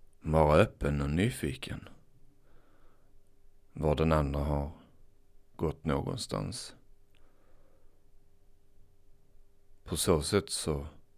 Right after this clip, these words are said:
blir ju också den andra personen villigare, mer villig att lyssna när du har någonting att säga.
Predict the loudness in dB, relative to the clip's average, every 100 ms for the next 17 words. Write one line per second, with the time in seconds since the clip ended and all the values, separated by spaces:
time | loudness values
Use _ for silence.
0 | -20 -20 -20 -20 -20 -20 -14 -2 2 4
1 | 2 2 0 0 -2 -2 0 2 2 0
2 | -2 -4 -2 2 4 4 0 -2 -8 -18
3 | -20 -20 -20 -20 -20 -20 -20 -20 -20 -14
4 | -2 4 6 6 4 2 0 -6 -10 -14
5 | -20 -20 -20 -20 -20 -20 -20 -20 -20 -16
6 | 0 6 8 6 4 4 4 4 -2 -6
7 | -14 -16 -20 -20 -20 -14 -8 -6 0 0
8 | 0 -4 -8 -10 -14 -20 -20 -20 -20 -20
9 | -20 -20 -20 -20 -20 -20 -12 -4 -2 0
10 | 0 -2 -8 -10 -8 -6 -8 -8 -8 -10
11 | -10 -10 -8 -10